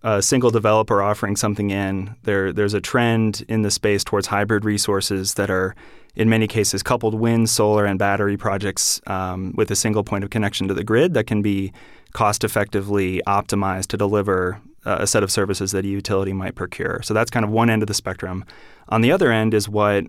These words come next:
um, for example, Glendale Water and Power did this year with its clean energy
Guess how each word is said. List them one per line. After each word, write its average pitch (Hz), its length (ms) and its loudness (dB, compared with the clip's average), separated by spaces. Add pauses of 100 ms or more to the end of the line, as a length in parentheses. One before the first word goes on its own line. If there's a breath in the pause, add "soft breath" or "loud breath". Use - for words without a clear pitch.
um, 92 420 -2
for 113 160 -2
example, 104 400 0
Glendale 101 720 0 (160)
Water 98 300 0
and 90 100 -6
Power 107 380 2
did 95 400 -2 (360 soft breath)
this 101 220 0
year 95 180 2
with 95 140 0
its 98 140 -2
clean 101 200 -2
energy 92 500 -4